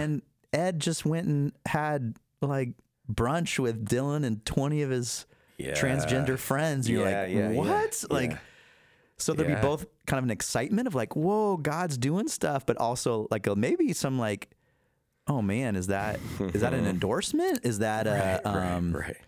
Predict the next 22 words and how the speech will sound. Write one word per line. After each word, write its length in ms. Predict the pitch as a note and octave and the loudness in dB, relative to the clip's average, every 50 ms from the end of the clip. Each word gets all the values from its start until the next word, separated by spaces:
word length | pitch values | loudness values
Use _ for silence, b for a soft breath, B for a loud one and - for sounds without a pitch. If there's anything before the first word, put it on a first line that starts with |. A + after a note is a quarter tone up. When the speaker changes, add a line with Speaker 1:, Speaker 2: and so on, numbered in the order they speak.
| b b b b b b | b b b b b b
Speaker 1:
like, 100 | - G2+ | -2 -2
is, 80 | A#2+ G#2+ | 0 2
are 100 | B2 B2+ - B2 A#2 | 0 0 0 0 0
they 100 | B2 A2+ | 0 2
really 280 | G2+ G#2+ A#2 C3+ D#3+ | 2 0 0 0 0
changing?" 800 | C#3 - - - A2+ G#2+ A#2+ D#3+ F3 - C#4+ E4 F4 F#4+ F#4+ C4+ - - _ _ - | -2 -2 -2 0 2 2 2 2 2 0 0 2 2 2 0 0 -2 -6 _ _ -10
Speaker 2:
Right. 360 | - B1+ C2 - - - - - B B B B B B _ - | -8 -8 -6 -6 -8 -8 -10 -14 B B B B B B _ -4
Speaker 1:
Right? 500 | - A2+ A3+ F4+ G#4 G4+ - - - - - _ - | -2 0 2 2 2 0 0 -4 -8 -10 -16 _ -10
Speaker 2:
Totally. 440 | - - G2 D3 D3 B2+ F2 - - - - - | -6 -4 -4 -2 -2 -2 -2 -4 -6 -10 -10 -4
No, 200 | G#2 A2+ C#3 C3+ - | -4 -2 -2 -2 -2
totally. 420 | - G2+ A#2 C3+ C3 G2+ E2+ - _ B B B B B B B B B B B | -2 -2 0 0 -2 -2 -4 -6 _ B B B B B B B B B B B
I 100 | B A2 A#2+ | B -2 0
know. 180 | C#3+ F3 D3+ G#2+ F#2 | 0 0 -2 -2 -4
It's 140 | G2 G#2 - B2+ | -4 -2 -2 -2
interesting 440 | C3 - A#2+ - - G2 F2 E2+ - - | -2 -2 -2 -2 -2 -2 -2 -4 -4 0
'cause 400 | - A#2 A2 G2 - - - b b b b b b b b b b _ _ _ _ _ _ - | 0 0 0 0 -2 -6 -8 b b b b b b b b b b _ _ _ _ _ _ -2
that, 300 | F#2 B2 A#2+ - - - | 0 2 2 0 -2 -4
that 340 | - G2 A2 G2+ G#2 - - | -2 0 0 0 0 -2 -2
next 220 | A2 B2 A#2 - - | -2 0 0 -2 -2
part 200 | - C#3 A2 G2+ | -2 0 0 0
of 60 | F2+ | 0
the, 100 | F#2 F#2+ | -2 -4